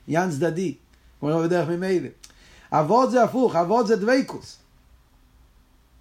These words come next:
זה, בנגיעה לחיוס, ה-, העניין פה זה לא ההתחדשות. העניין פה זה הדבקות.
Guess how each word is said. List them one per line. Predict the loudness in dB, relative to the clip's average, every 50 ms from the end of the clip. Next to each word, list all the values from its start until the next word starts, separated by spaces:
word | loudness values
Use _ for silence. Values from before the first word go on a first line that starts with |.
| _ _ _ _ _ _ _ _ _ -6
זה, | -4 -4 -6 -6 -8 -10
בנגיעה | -8 -6 -4 -4 -2 0 0 0 2 0
לחיוס, | 0 -2 -2 0 0 0 0 0 0 0 -2 -2 -4 -8 -14 -20 -20 _ _ _ _ _ _ _ -20 -20 -20 -20 -20 -20 -20 -20 -20 -20 -20 -20 _ -20 -20 -20 _ _ _ -20 -20 -20 -14 -12
ה-, | -10 -10 -10 -10 -10 -6 -2
העניין | 0 0 0 0 -2 -2 0 0 0 0 0 0 0
פה | 0 0
זה | 0 0 0
לא | 0
ההתחדשות. | 0 0 -2 -2 -2 -2 0 0 -2 -4 -10 -18 -20 -20 -20 _ -20 -20 _ _ -10
העניין | -6 -4 -4 -2 -2 -2 0 0 0 0 -2
פה | -2 0
זה | 0 -2
הדבקות. | -2 0 0 0 0 0 -2 -10 -18 -20